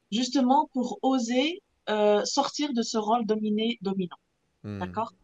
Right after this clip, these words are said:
Speaker 1: Et c'est une question que je pourrais te poser, mais je la pose à tout le monde, c'est, et si tu disais stop, qu'est-ce qui se passerait ? D'accord ?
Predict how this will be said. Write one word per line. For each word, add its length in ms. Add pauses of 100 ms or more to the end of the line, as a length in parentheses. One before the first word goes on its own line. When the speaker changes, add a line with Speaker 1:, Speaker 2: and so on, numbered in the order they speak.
(480)
Speaker 1:
Et 60
c'est 100
une 80
question 240
que 100
je 120
pourrais 180
te 80
poser, 360
mais 240
je 140
la 100
pose 200
à 60
tout 120
le 60
monde, 200
c'est, 280 (1040)
et 60
si 200
tu 120
disais 280
stop, 340 (400)
qu'est-ce 180
qui 140
se 80
passerait ? 380 (2750)
D'accord ? 280